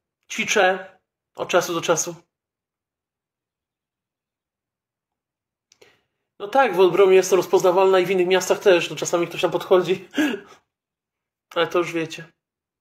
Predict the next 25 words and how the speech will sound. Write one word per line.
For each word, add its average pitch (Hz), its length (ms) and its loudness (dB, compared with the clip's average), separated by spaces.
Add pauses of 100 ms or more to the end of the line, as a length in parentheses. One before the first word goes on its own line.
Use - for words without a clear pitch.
(2500)
Ostatnio 233 340 2
jest 240 120 2
takie 220 160 -4
moje 220 140 4
pięć 214 260 -4
minut, 202 200 0
bym 165 120 -6
powiedziała. 165 500 2 (800)
Znowu, 170 520 -2
tak - 20 2
jak 170 140 2
kiedyś. 170 520 -4 (2000)
Czasami 214 380 -2
te 208 100 0
rzeczy 202 180 -2
same 190 200 0
przychodzą, 160 440 -6
nie 165 100 -6
musimy 160 260 -8
się 165 160 -6
jakoś 156 280 -6
bardzo 156 260 0
o 151 40 -4
to 156 100 -8
starać. 151 560 -6